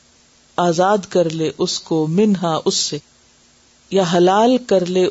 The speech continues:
اس کو، اس سے۔ تحلل کا معنی ہوتا ہے کفارہ دے کے آزاد ہو جانا، یعنی معافی مانگ لے، مراد یہ ہے۔ فَإِنَّهُ، پس بے شک وہ،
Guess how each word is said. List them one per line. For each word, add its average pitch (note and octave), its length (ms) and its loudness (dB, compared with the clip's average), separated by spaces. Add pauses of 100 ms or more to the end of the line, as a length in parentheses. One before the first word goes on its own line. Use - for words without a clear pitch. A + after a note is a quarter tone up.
اس G#3+ 220 0
کو، C#4+ 280 0 (520)
اس G#3+ 120 2
سے۔ - 220 -4 (920)
تحلل B3 460 2
کا D4+ 140 0
معنی A#3 280 2
ہوتا G3+ 400 0
ہے A#3+ 120 0 (140)
کفارہ G3+ 540 0
دے F#3 200 2
کے A3 160 -2
آزاد E3 340 0
ہو D3+ 200 -4
جانا، D3 300 -8 (1000)
یعنی G#3+ 160 2
معافی A#3+ 340 2
مانگ E3 300 0
لے، D#3 120 -2
مراد D3+ 360 -2
یہ D3 120 -8
ہے۔ C#3+ 120 -16 (920)
فَإِنَّهُ، F4 880 2
پس A3+ 240 0
بے F#3+ 160 4
شک F#3+ 360 -2
وہ، D#3+ 240 -2